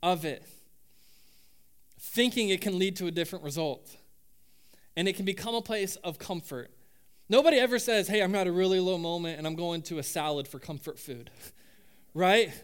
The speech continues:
Nobody's like, "Where's the, where's the best Caesar salad? I'm really, like, depressed." <laughs> In the middle of you needing comfort, it's, "I really hope the McDonald's ice cream machine isn't broken down 'cause I want an Oreo McFlurry." And I'm not hating on McDonald's, right? Chick-fil-A is the same way too,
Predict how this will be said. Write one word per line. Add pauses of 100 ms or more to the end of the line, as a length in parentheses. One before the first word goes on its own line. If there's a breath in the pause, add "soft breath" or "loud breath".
(560 soft breath)
Nobody's
like,
"Where's
the,
where's
the
best
Caesar
salad?
I'm
really,
like,
depressed."
<laughs>
In
the
middle
of
you
needing
comfort,
it's,
"I
really
hope
the
McDonald's
ice
cream
machine
isn't
broken
down
'cause
I
want
an
Oreo
McFlurry." (320 soft breath)
And
I'm
not
hating
on
McDonald's,
right?
Chick-fil-A
is
the
same
way
too,